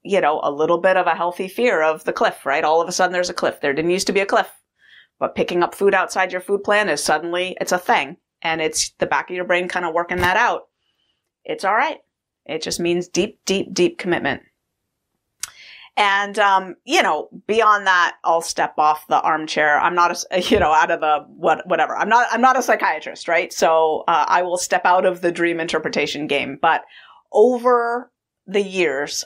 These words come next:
I have come to believe that that's what using dreams signify. That's what they mean. That's when they show up. That's just from my experience seeing the patterns in my own life and in other people's lives.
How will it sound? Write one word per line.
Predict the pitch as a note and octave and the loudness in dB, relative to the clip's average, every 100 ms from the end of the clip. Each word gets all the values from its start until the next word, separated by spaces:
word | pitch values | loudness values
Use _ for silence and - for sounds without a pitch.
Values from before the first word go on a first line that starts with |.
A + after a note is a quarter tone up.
| - | -4
I | D#3+ | -4
have | D#3+ D#3+ | -2 -6
come | - E3 E3+ | -4 -4 -4
to | E3+ | -6
believe | D3+ D3 D3 - | -4 -4 -4 -4
that | C3+ | -4
that's | D3+ D#3+ - | -2 -2 -4
what | F#3+ | -10
using | E3+ E3+ E3+ E3 | -6 -6 -4 -6
dreams | D3 C#3 D3+ | -6 -4 -6
signify. | - C3+ D3 - - - _ | -6 -6 -6 -6 -6 -10 _
That's | C#3+ C3 | -6 -4
what | E3+ | -6
they | E3 | -4
mean. | D#3 B2 | -4 -6
That's | C3+ D#3+ - | -4 -4 -2
when | F#3 | -2
they | F#3+ | -2
show | F#3 G3 E3+ | -2 2 2
up. | E3+ - - | 2 -2 -4
That's | E3+ - | -4 -4
just | - A3 A3 - - - - - - _ _ | -4 -2 0 -2 -8 -14 -20 -20 -20 _ _
from | - A3 G3 F#3 F3 - | -2 2 2 2 -6 -18
my | - F3+ F3+ | -6 0 2
experience | F#3 F3+ - G#3+ G#3 F#3+ F3 E3+ | 0 -2 -6 -2 0 2 0 -2
seeing | - F3+ D#3+ | -2 0 0
the | |
patterns | C#3+ - G#3+ F#3+ B2 - - - - | -2 -2 -2 -2 -4 -10 -6 -6 -4
in | E3+ | -2
my | E3 D#3+ - | 0 0 0
own | G3 A3 | -2 0
life | F#3 E3 D#3+ - | 0 0 -2 -6
and | E3 | -8
in | D#3+ | -4
other | - D#3 | -2 0
people's | D3+ D3+ D3+ D3+ B2 | -2 -4 -2 -2 -2
lives. | B2+ F#2+ - - | -4 -4 -6 -6